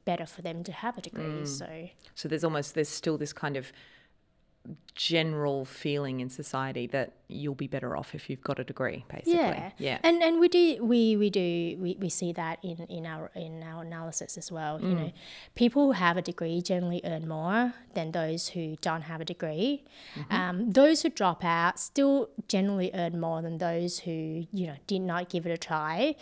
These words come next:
Speaker 1: And we think there's kind of two things that are going on. One, which is the, um, students actually, those students actually have a, I guess, a, a higher cognitive ability,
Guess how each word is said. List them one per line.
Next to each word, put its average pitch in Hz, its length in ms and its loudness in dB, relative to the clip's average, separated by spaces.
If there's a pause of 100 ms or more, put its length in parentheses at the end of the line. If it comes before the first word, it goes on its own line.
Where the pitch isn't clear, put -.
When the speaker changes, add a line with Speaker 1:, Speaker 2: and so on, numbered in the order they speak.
(240)
Speaker 1:
And 247 120 6
we 269 120 8
think 311 240 2
there's 190 400 4
kind 185 240 -2
of - 100 -8
two 269 260 0
things 180 280 0
that 170 100 -2
are 160 80 -4
going 160 300 -2
on. 156 340 -6 (320)
One, 190 480 6
which 226 260 6
is 165 320 2
the, 160 320 0 (360)
um, 151 340 -8 (380)
students 180 520 4
actually, 165 800 0
those 214 280 12
students 214 260 4
actually 170 280 2
have 165 220 4
a, 160 220 0 (380)
I - 40 -8
guess, 180 200 -4 (160)
a, 247 40 -10
a 226 160 -6
higher 165 360 0
cognitive 175 480 0
ability, 165 760 -2